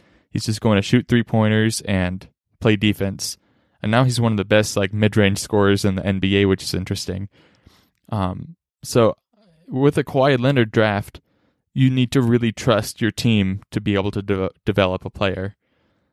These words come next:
And so there's some organizations that just can't develop people. Like, if you look at the Hornets and the Knicks, they don't know what to do with young prospects, and they don't really make them better. They just hope that they get better on their own, it feels like. Obviously, I don't, I'm,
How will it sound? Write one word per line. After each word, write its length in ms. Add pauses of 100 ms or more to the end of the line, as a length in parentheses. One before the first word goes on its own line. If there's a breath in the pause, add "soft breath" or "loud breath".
(160)
And 200
so 400 (180)
there's 200
some 260
organizations 800
that 100
just 220 (100)
can't 260
develop 400
people. 300
Like, 280
if 260
you 80
look 160
at 80
the 80
Hornets 400
and 100
the 60
Knicks, 500 (840)
they 160
don't 200
know 120
what 160
to 60
do 220
with 180
young 200
prospects, 760
and 180
they 140
don't 180
really 220
make 200
them 160
better. 300
They 100
just 200
hope 200
that 220
they 280 (500)
get 160
better 180
on 140
their 140
own, 200
it 120
feels 300
like. 180 (200)
Obviously, 440
I 20
don't, 220
I'm, 240